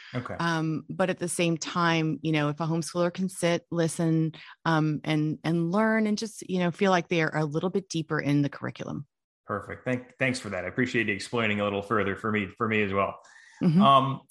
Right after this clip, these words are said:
Speaker 1: so before we head to the lightning round, which is my favorite part of any show that I record,
Speaker 2: <laughs>
Speaker 1: um, how can dads out there listening take advantage of the homeschool element, take an active role in it as well?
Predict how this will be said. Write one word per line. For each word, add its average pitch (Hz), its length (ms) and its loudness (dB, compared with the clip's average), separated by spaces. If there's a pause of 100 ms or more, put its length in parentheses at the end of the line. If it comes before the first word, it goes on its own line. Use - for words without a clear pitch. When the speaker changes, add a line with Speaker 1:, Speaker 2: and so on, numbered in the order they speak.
Speaker 1:
so 180 260 4
before 147 320 0
we 214 120 4
head 170 220 2
to - 80 -14
the 185 80 0
lightning 139 380 4
round, 117 260 2
which 123 140 -4
is 107 80 -8
my 131 200 2
favorite 127 380 -2
part 113 220 0
of 101 100 -6 (120)
any 131 180 0
show 101 380 -4
that 98 100 -4
I 98 40 2
record, 98 480 -2 (280)
Speaker 2:
<laughs> - 240 -20
Speaker 1:
um, 127 520 6
how 190 300 2
can 226 320 0
dads 135 440 0
out 127 220 -4
there 117 160 0
listening 110 680 -2
take 147 340 -4
advantage 110 840 -2 (320)
of 151 160 4
the 170 100 2
homeschool 139 560 0
element, 110 420 -2 (140)
take 165 240 -4
an 135 160 -2
active 135 460 -2
role 135 320 4
in 110 80 0
it 104 140 -4 (140)
as 104 160 -8
well? 95 500 -2